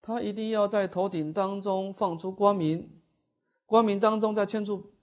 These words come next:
千叶宝莲，宝莲当中再创造另外一尊化佛，然后由这个化佛来宣说呢？佛陀为什么不亲自宣说呢？因为这个咒语是一种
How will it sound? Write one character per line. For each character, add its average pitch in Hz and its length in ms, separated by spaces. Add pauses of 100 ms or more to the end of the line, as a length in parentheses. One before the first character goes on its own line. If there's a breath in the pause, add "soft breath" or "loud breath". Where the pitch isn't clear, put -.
(120)
千 226 120
叶 220 140
宝 151 200
莲， 156 340 (580)
宝 180 140
莲 214 180
当 254 160
中 247 240 (100)
再 220 120
创 247 200
造 233 140
另 247 160
外 240 100
一 226 80
尊 226 280
化 220 200
佛， 147 400 (520)
然 151 100
后 185 80
由 156 140
这 175 100
个 156 100
化 156 220
佛 127 140
来 123 100
宣 127 180
说 120 200
呢？ - 80 (120)
佛 185 140
陀 175 80
为 202 160
什 170 100
么 151 60
不 170 100
亲 165 160
自 160 120
宣 143 180
说 139 160
呢？ 135 80 (2250)
因 220 400
为 208 240 (1900)
这 262 140
个 220 80
咒 233 320
语 160 400 (160)
是 180 300
一 180 100
种 127 300